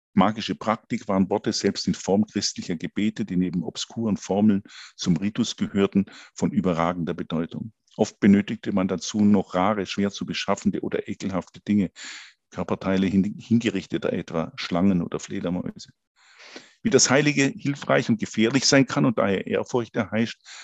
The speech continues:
verlangt der magische Ritus größte Präzision. Nur so wurde gewährleistet,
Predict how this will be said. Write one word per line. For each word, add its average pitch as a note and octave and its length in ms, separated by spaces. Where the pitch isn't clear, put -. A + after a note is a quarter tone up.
verlangt G#2 380
der G#2 80
magische G2 500
Ritus A2+ 320
größte - 380
Präzision. F#2 680
Nur G#2 120
so B2+ 260
wurde B2 200
gewährleistet, A#2 800